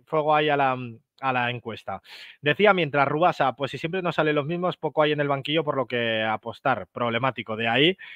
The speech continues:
pues que queramos que se recupere pronto Valera, que se recupere pronto Bakis, eh, que no sancionen a Toni Moya, o sea, que,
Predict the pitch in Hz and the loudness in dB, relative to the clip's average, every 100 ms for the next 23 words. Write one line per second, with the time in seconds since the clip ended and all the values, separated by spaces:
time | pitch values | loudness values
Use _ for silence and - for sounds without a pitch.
0 | - _ _ 127 - 117 113 _ _ _ | -20 _ _ -6 -4 -8 -8 _ _ _
1 | - 113 131 147 139 151 131 120 123 117 | -2 2 2 2 0 -4 -4 -2 -2 -2
2 | 120 120 143 175 175 165 170 165 123 131 | -2 4 8 10 10 12 10 8 0 -4
3 | 117 117 113 107 110 110 127 170 156 160 | -4 -4 -2 -2 -6 -2 6 8 8 4
4 | 160 156 - - - - - 117 113 117 | 4 4 0 -16 -20 -20 -8 -4 -2 -2
5 | 117 - 120 131 139 139 123 123 117 113 | -4 -4 -4 2 2 2 0 -4 -2 -4
6 | 123 123 151 165 160 156 156 156 _ _ | -4 -2 4 4 8 8 8 4 _ _
7 | - 101 - | -12 -12 -14